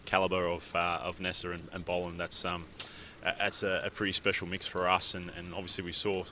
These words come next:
saw Scotty last, uh, last Ashes, obviously Ness as well, um, and as you say, England with two guys that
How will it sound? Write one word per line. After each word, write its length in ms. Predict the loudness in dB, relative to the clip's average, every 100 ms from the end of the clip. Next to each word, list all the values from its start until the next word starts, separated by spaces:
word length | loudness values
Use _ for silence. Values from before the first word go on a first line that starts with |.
| -6
saw 220 | -2 0
Scotty 400 | 0 2 4 4
last, 440 | 6 4 4 0 0
uh, 260 | 0 0 4
last 320 | 4 4 4
Ashes, 460 | 2 2 -2 -2 -2
obviously 260 | -4 -4 -2
Ness 240 | 0 0
as 140 | 0
well, 280 | 2 4 4 -2 -12 -12 -14 -8
um, 380 | -4 -2 -4 -8 -12 -14 -16 -4
and 100 | -2
as 100 | 0
you 60 | 2
say, 240 | 4 4
England 400 | 2 -2 -4 -6 -8
with 140 | -6
two 160 | 0 2
guys 320 | 4 4 4
that 180 | 2